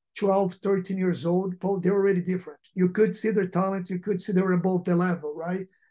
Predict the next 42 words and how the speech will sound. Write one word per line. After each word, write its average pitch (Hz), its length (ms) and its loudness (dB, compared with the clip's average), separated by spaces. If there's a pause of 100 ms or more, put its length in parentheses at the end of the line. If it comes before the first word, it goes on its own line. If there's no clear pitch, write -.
(260)
And 214 160 0
other 247 280 6
players, 226 600 4 (100)
and 175 140 0
I'm 196 120 -2
gonna 196 180 0
give 185 200 2
an 190 80 -2
example 185 560 -2
who 190 80 2
a 185 80 2
player 190 340 -2
who's 180 200 -2
been 175 200 -6
very 190 240 -2
successful 185 640 -6
in, 180 100 4
in 180 120 6
England 185 340 2
right 196 160 -2
now. 214 300 -4 (540)
Um, 190 680 0 (560)
two 247 200 -2
thousand 247 320 4
and 208 100 2
twelve, 208 440 2 (280)
and 185 140 -2
you 202 140 0
can, 190 540 -2
whenever 190 440 0
you 196 140 0
interview 190 560 4
him, 208 400 2
you 190 140 -2
can 180 200 0
ask 180 240 -2
him 180 240 0
this, 196 200 -4
he's 180 140 -4
gonna 190 160 -4
remember 185 440 -2
me. 226 160 -8